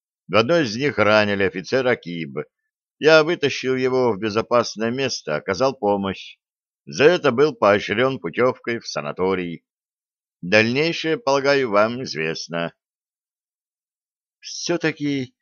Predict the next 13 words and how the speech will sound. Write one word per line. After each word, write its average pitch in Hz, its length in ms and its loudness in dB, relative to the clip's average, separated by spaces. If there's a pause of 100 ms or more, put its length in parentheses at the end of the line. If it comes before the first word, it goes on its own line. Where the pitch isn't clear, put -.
(280)
не 120 120 -4
очень 143 380 -2
понятно, 110 800 -2
соратник, 95 800 -4 (680)
почему 175 360 -2
ты 170 140 -2
вступился 143 640 -6
за 113 120 0
наших 143 380 -4
разведчиц? 139 960 -8 (1500)
Одна 95 480 2
из 92 220 -2
них 113 500 -6